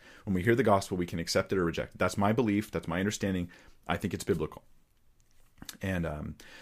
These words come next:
and, uh, Molina, this, this guy, he came up with, with something they've named after him, Molinism. And it was basically a way of trying to understand how sovereignty and free will work together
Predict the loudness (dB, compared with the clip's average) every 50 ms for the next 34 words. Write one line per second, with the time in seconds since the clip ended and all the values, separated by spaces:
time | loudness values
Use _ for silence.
0 | -20 -20 -10 -2 2 4 6 4 4 2 2 0 0 2 4 6 6 8 8 6
1 | 4 4 4 2 2 0 -2 -4 -6 -2 0 0 0 -2 -4 -4 -4 -4 -2 2
2 | 4 4 4 4 4 2 0 -2 0 2 4 6 6 6 6 4 4 0 0 -2
3 | -4 -2 -2 -2 0 2 0 0 2 2 2 2 2 2 0 -2 -4 -4 -2 0
4 | 0 2 2 2 2 2 0 -2 0 0 0 0 0 0 2 2 2 2 2 0
5 | -2 -8 -12 -16 -20 -20 -20 -20 -20 -20 -8 -2 2 4 6 6 6 6 6 6
6 | 6 6 6 6 2 2 4 6 8 8 8 8 8 8 6 6 2 0 0 0
7 | 2 2 0 0 -2 -2 -2 -2 -2 0 4 6 8 8 8 6 4 4 4 4
8 | 4 4 0 -4 -4 -4 -4 -4 -4 -2 -2 0 0 2 2 2 0 0 -2 -4
9 | -8 -6 -2 -2 0 0 0 0 -2 -2